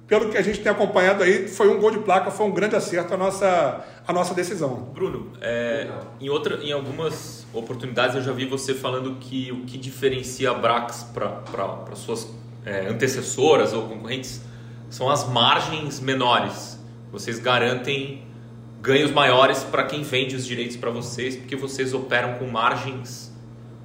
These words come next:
Speaker 2: é, menores. Você pode explicar isso, é, sem, sem citar valores, mas explicar
Speaker 1: Lógico.
Speaker 2: como isso funciona?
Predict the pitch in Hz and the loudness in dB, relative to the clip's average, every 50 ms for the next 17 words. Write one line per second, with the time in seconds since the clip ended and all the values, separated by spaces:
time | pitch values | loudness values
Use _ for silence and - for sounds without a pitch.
0 | - - - - 107 104 104 110 117 117 110 104 98 90 - - - - - - | -18 -14 -8 -4 -4 -2 0 0 0 0 2 2 0 0 -2 -6 -10 -12 -14 -16
1 | - - - - - - - - 135 - 175 185 185 - - 156 135 - 156 143 | -16 -16 -16 -18 -18 -16 -12 -10 2 2 4 4 4 0 -4 -4 0 2 4 4
2 | 135 131 135 131 - - 131 117 107 104 98 95 101 104 104 104 101 95 92 92 | 6 6 4 2 0 -2 -4 -2 -2 -2 -4 -2 -2 0 0 2 0 0 -2 -4
3 | - - - - - - - - - - - - - - 185 196 214 208 - - | -6 -10 -14 -16 -16 -16 -18 -18 -18 -16 -14 -12 -4 -2 0 0 0 -2 -4 -6
4 | - - - - - - - - - - - 185 175 - - 196 180 180 185 151 | -10 -14 -16 -16 -16 -16 -14 -14 -12 -8 -6 -6 -6 0 2 2 4 6 6 6
5 | 143 151 160 - - 135 131 131 135 131 - - 165 175 190 202 202 147 143 139 | 8 8 6 6 6 2 2 0 0 -2 -2 4 6 8 10 10 10 8 8 6
6 | 143 - - 147 143 147 139 135 - - - 135 131 - - 131 135 135 117 107 | 4 4 4 2 4 4 0 -2 -2 -6 -8 -8 -10 -6 -4 -4 -2 -2 -2 -4